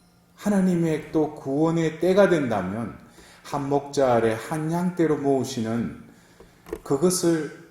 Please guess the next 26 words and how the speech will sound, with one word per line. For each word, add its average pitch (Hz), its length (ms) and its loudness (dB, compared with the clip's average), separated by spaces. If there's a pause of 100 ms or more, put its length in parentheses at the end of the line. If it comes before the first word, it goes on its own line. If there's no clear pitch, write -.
어쩌면 123 380 -6
이천 110 480 -6
년 147 240 -6
전 113 340 -8 (420)
그 127 180 0
성령 147 520 -4
강림 117 320 -8
사건을 135 540 -10
통해서 95 600 -10 (380)
그 - 180 -12
표징을 190 720 -4
드러내신 139 640 -6
것입니다. 67 540 -18 (1300)
그리고 165 300 4
오늘 156 300 4
우리가 131 400 0
들었던 127 680 -2 (300)
그 123 280 2
제이 120 380 0
독서의 104 480 0
고린도 131 440 -2
일 120 180 0
서 117 280 -2
십이 147 360 -6
장의 117 460 -6
그 123 280 -4